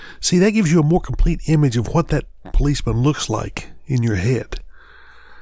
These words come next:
And that's important because it makes the story fuller and richer. Makes it more like real life. And then you've got the backstory that builds up over time.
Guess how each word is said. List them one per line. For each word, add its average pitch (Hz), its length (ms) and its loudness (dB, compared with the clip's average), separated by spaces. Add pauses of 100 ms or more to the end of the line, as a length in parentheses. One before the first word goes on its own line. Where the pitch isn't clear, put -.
(580)
And 131 160 0
that's 175 220 2
important 151 580 0
because 156 300 0
it - 120 -6
makes 185 220 0
the 139 80 -2
story 151 380 2
fuller - 680 -2 (180)
and 120 200 0
richer. 151 440 0 (1080)
Makes 214 200 -2
it 165 80 -2
more 180 160 4
like 160 180 0
real 151 260 4
life. 107 440 -4 (2000)
And 185 180 2
then 214 140 4
you've 196 140 2
got 185 160 0
the 165 60 -2
backstory 170 520 2
that 151 140 -2 (460)
builds 165 320 0
up 170 160 2
over 156 220 2
time. 160 460 -2